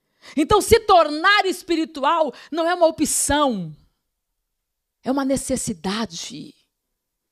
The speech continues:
Porque Deus te criou pra ser uma mulher espiritual, acima da mulher natural. O espiritual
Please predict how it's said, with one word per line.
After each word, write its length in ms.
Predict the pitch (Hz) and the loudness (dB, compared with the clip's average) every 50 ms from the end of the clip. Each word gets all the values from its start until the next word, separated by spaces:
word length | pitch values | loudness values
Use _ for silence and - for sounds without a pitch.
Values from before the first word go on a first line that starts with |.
| _ _ | _ _
Porque 200 | 208 196 - 233 | -8 -6 -4 -6
Deus 420 | 156 - - 254 277 285 - - | -4 -2 -2 0 0 -2 -6 -8
te 80 | - 240 | -10 -12
criou 460 | - - 220 185 185 208 233 233 190 | -12 -10 -10 -4 0 2 2 2 0
pra 280 | - - _ - 226 208 | -2 -8 _ -8 -8 -8
ser 300 | - - - 220 226 220 | -8 -8 -6 -6 -6 -6
uma 100 | 220 220 | -6 -8
mulher 320 | 208 190 170 175 196 214 | -8 -8 -10 -10 -10 -10
espiritual, 920 | 220 202 - - - 240 208 240 233 - 233 214 190 190 208 208 175 - _ _ _ _ - | -10 -10 -12 -10 -8 -8 -8 -8 -10 -8 -8 -6 -4 -4 -6 -6 -8 -12 _ _ _ _ -16
acima 480 | 190 - - - - - 311 277 214 | -12 -10 -8 -8 -6 -6 -6 -6 -6
da 80 | 180 196 | -6 -6
mulher 280 | 190 180 185 214 208 | -6 -6 -6 -6 -6
natural. 580 | 214 220 - - 302 - - - - - 294 - _ _ _ _ _ _ _ _ _ _ _ _ _ _ _ _ | -8 -8 -10 -10 -8 -8 -6 -6 -8 -8 -12 -12 _ _ _ _ _ _ _ _ _ _ _ _ _ _ _ _
O 100 | - - 427 | 4 6 6
espiritual 760 | 440 - - - 381 349 339 349 - 294 311 330 381 339 | 6 6 4 2 2 2 2 2 2 4 6 6 6 4